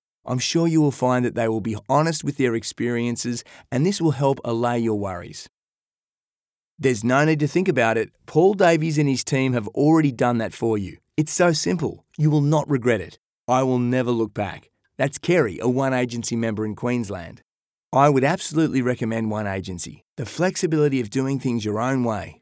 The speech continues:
being professional about it and knowing it's your baby. No one can spoil it, mark it or damage your reputation.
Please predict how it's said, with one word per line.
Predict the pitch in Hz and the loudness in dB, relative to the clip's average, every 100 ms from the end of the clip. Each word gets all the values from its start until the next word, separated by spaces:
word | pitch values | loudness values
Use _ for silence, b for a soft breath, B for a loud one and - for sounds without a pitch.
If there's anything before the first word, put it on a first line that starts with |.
| - | 0
being | 143 160 | 2 2
professional | 147 135 160 175 156 139 | -2 -4 -4 -2 -2 -2
about | 123 117 120 | -2 -2 -2
it | 117 - | -6 -6
and | 113 113 | -4 0
knowing | 139 156 123 | 0 0 0
it's | 104 120 | -2 -2
your | 123 | -2
baby. | 110 127 131 101 147 _ - | -2 -2 -4 -6 -14 _ -4
No | 143 151 | 0 2
one | 151 143 | 2 2
can | 131 | -2
spoil | 104 - 127 151 101 | -4 -4 0 0 -2
it, | 87 B B | -6 B B
mark | 131 151 175 135 | 0 0 0 -4
it | 120 | -4
or | |
damage | 104 131 143 107 98 | -2 0 0 -2 -2
your | 107 | -4
reputation. | 120 95 120 143 143 73 | -2 -4 -2 -2 -4 -10